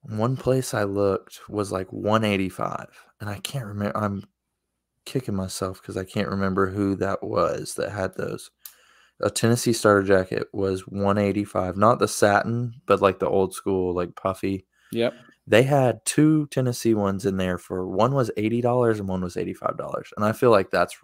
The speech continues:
Speaker 1: really good
Speaker 2: Yeah, that
Speaker 1: for
Speaker 2: is.
Speaker 1: those puffy, um, Tennessee jackets.
Speaker 2: You didn't
Speaker 1: And
Speaker 2: buy one.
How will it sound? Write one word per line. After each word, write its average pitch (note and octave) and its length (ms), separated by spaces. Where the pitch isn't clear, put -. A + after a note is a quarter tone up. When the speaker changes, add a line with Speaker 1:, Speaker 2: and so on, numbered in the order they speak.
Speaker 1:
really F#2+ 440
good - 280
Speaker 2:
Yeah, G3+ 420
that G#2+ 220
Speaker 1:
for A2 200
Speaker 2:
is. F#2+ 40
Speaker 1:
those F#2+ 200
puffy, - 640
um, F#2+ 320
Tennessee F#2 400
jackets. - 560
Speaker 2:
You C3+ 120
didn't D4 160
Speaker 1:
And G3 80
Speaker 2:
buy G#3 180
one. A2 480